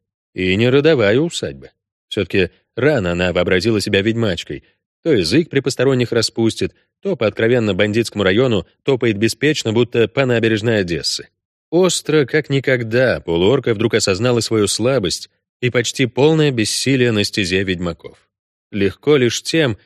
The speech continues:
кто знает все или не знает совсем ничего.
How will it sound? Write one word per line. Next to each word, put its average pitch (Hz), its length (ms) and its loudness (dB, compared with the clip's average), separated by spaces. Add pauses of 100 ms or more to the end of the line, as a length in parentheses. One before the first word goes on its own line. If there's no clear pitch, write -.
(240)
кто 139 200 0
знает 131 280 0
все - 420 -4 (280)
или 170 180 2
не 147 120 2
знает 123 260 0
совсем 113 540 -2
ничего. 95 540 -6